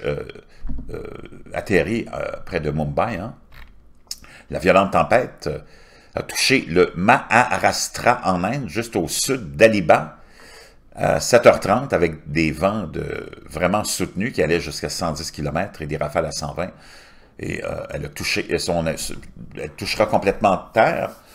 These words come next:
euh, au cours des trois prochaines heures. Elle sera susceptible de maintenir son intensité de tempête cyclonique pendant environ six heures, tout en se déplaçant vers le nord-nord-est, nous raconte, euh, The Watchers.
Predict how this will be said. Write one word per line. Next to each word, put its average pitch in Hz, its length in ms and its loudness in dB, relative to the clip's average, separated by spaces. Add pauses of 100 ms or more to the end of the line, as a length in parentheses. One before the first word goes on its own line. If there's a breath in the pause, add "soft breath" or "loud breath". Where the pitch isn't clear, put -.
(400 soft breath)
euh, - 260 2
au 101 120 8
cours 127 360 4
des 139 240 2
trois 160 260 10
prochaines 139 460 6
heures. 139 340 6 (1400)
Elle - 80 -6
sera 95 160 2
susceptible - 540 0
de 82 80 4
maintenir 87 420 0
son 82 180 0
intensité 78 500 -2
de - 40 -12
tempête 85 320 0
cyclonique 80 420 -6
pendant 76 220 -2
environ 82 300 -2
six 76 260 -6
heures, 117 220 0
tout - 160 -4
en 80 80 -4
se 76 80 -10
déplaçant 80 440 -4 (320 loud breath)
vers 82 160 4
le 80 120 6
nord-nord-est, 113 960 6
nous 76 260 -4
raconte, 95 560 -2
euh, 73 160 -6 (640 soft breath)
The 76 60 -6
Watchers. 73 720 -2